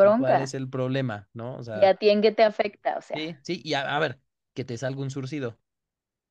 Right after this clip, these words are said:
Speaker 2: A ver, a
Speaker 1: ¿No?
Speaker 2: ver,
Speaker 1: A ver, a ver.
Speaker 2: quiero verte.
Speaker 1: Pa-, pásale
Speaker 2: Quiero
Speaker 1: el hilo a la
Speaker 2: Oye,
Speaker 1: aguja, que
Speaker 2: exacto,
Speaker 1: ahí.
Speaker 2: si hay cirujanos que hacen unas suturas que te quieres morir.
Speaker 1: Sí.
Speaker 2: O sea,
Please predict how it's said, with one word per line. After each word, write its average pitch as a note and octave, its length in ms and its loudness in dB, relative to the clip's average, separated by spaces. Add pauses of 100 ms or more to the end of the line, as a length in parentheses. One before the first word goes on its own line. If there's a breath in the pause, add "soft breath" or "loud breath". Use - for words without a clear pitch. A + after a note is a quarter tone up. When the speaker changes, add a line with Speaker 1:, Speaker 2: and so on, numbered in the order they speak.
(540)
Speaker 2:
A D#3+ 140 6
ver, - 220 8
a E3 100 8
Speaker 1:
¿No? E3 160 8
Speaker 2:
ver, A3+ 80 4
Speaker 1:
A D4+ 80 2
ver, A2+ 260 -8
a A2+ 100 -14
ver. D#3 140 0
Speaker 2:
quiero A#3 120 6
verte. D4+ 520 -2
Speaker 1:
Pa-, D3 200 -2
pásale E3+ 340 4
Speaker 2:
Quiero - 0 -
Speaker 1:
el F3 80 2
hilo G3 180 2
a C4 220 4
la - 100 2
Speaker 2:
Oye, - 0 -
Speaker 1:
aguja, C3+ 460 2 (240)
que - 240 -8
Speaker 2:
exacto, A3 760 2
Speaker 1:
ahí. A2+ 100 -8
Speaker 2:
si G3+ 100 6
hay A3 160 8
cirujanos G#3 920 -2
que E3+ 160 -2
hacen F#3+ 300 -2
unas G3 320 -2
suturas E3+ 580 -2
que E3+ 140 -4
te - 200 -12
quieres E3+ 460 4
morir. E3 640 -2 (640)
Speaker 1:
Sí. F#3+ 200 -6
Speaker 2:
O D#3+ 40 -8
sea, D#3+ 680 2